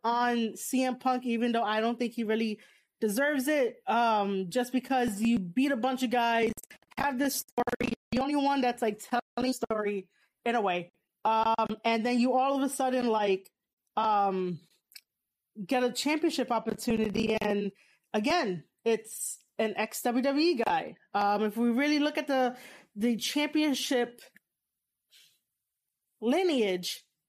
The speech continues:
I don't know why I was gonna say something else, but Lineage, right? Um, it's,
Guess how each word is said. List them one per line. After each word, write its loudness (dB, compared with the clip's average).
I -8
don't 2
know 2
why 2
I 2
was -6
gonna -2
say -2
something -4
else, -4
but 0
Lineage, 2
right? 0
Um, 0
it's, -2